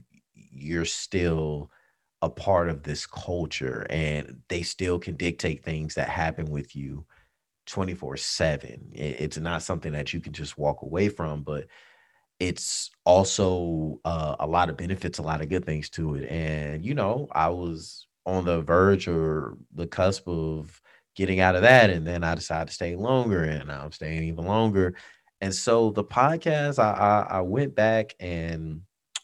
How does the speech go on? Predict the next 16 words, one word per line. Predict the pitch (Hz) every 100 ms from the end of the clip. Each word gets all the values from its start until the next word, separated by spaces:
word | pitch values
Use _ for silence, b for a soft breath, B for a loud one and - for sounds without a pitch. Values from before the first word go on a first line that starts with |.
| _ -
just | 120 104
listening | 98 120 120 117 107
to | 117 113
it | 110 104
and | 87 85 82
thinking | 92 98 98
about | 87 95 90 76
how | - - 90 92
it | -
felt | - 90 90
while | 85 82 82
I | 82
was | 73
doing | 82 82 85
it, | 87 87 b b b b b _ -
it, | 95 95 -